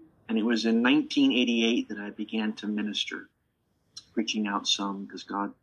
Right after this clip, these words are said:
directed me to do that. He gave me several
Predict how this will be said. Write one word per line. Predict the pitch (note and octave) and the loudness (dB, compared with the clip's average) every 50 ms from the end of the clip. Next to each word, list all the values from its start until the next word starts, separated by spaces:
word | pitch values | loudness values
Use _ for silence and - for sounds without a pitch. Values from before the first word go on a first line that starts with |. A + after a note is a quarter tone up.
| _ _ _ _ _ _ _ _ _ _ _ _ _ _ _ _ | _ _ _ _ _ _ _ _ _ _ _ _ _ _ _ _
directed | A2 A2 A2+ G#2+ - - G#2+ G#2+ | 0 2 2 2 0 -2 -6 -4
me | G#2+ G#2 G#2 A2 - _ _ _ _ | -4 -4 -6 -8 -10 _ _ _ _
to | - B2+ | -14 -12
do | - - G#2+ G2 | -8 -6 -6 -6
that. | - G2 G2 F#2+ F#2+ - _ _ _ _ _ _ _ _ _ - | -6 -8 -8 -10 -12 -14 _ _ _ _ _ _ _ _ _ -20
He | - | -8
gave | - - A#2+ A#2 A2+ | -2 0 2 4 4
me | A2+ A2 | 4 2
several | - - A#2+ A2+ A2+ A2+ A2 G#2+ | 2 2 2 2 2 0 -4 -6